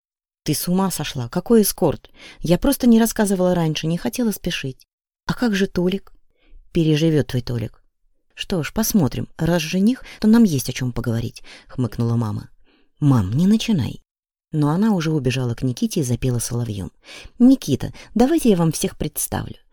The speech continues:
Это моя близкая подруга Марина Петровна и её сын Анатолий. А это Никита, жених моей Сашеньки». Марина Петровна уронила вилку с холодцом.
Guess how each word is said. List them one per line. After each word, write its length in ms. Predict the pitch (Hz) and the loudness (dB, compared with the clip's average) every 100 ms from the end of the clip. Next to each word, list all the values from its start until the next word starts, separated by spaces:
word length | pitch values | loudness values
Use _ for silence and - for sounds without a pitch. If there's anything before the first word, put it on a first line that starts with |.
| - - | -18 -4
Это 160 | 320 233 | 2 6
моя 180 | 208 | 6
близкая 360 | 165 175 - 160 | 4 2 2 0
подруга 380 | 147 139 165 156 | 2 2 4 4
Марина 300 | 139 139 127 | 4 4 2
Петровна 580 | 120 - 110 104 131 185 - - | -2 -2 -2 -2 -4 -6 -12 2
и 100 | 196 | 4
её 200 | 190 208 | 4 2
сын 220 | - 240 | 2 2
Анатолий. 640 | 208 180 - 98 - - _ _ _ _ _ _ - | 2 0 -4 -6 -6 -12 _ _ _ _ _ _ 0
А 60 | |
это 240 | 254 339 311 | 2 4 6
Никита, 540 | 285 233 139 123 139 - - | 6 6 0 -2 -6 -8 -2
жених 380 | 165 175 170 | 2 2 0
моей 180 | 165 160 | -2 -2
Сашеньки». 640 | 151 110 104 - 104 - - _ _ _ _ - - | -4 -8 -8 -12 -14 -18 -20 _ _ _ _ -10 0
Марина 340 | 127 120 117 | 2 4 2
Петровна 440 | 120 135 160 147 | 0 0 2 2
уронила 380 | 123 127 127 127 | 2 2 2 0
вилку 300 | 135 110 - | 0 -2 -6
с 60 | 104 | -10
холодцом. 520 | - 104 - 82 - | -10 -10 -10 -10 -12